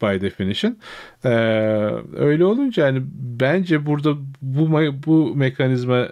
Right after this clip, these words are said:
nispeten yeterince güvenli. Ama herkesce öyle değil. Yani alternatif bir istek olunca da ona göre bir s-, çözümü var, e, Secrets Manager'ın diyeyim. E, sonra şeyler var.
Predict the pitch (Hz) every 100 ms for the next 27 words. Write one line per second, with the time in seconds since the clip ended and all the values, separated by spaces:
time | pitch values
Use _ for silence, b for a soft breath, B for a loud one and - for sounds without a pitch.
0 | 104 135 131 131 120 117 123 - - -
1 | 131 127 131 120 120 131 135 123 113 123
2 | 131 113 107 180 226 B B B B 151
3 | 147 143 147 139 127 120 139 131 123 113
4 | 110 101 139 143 120 123 113 120 113 -
5 | 110 120 101 92 95 151 160 71 53 53
6 | 123 107 98 95 98 101 113 113 - -
7 | - B B - - 107 95 120 165 143
8 | 120 101 - 117 104 101 - 107 101 -
9 | 98 92 95 95 92 110 202 240 B B
10 | B B B B - - 131 127 123 147
11 | 156 - 156 156 180 160 113 127 -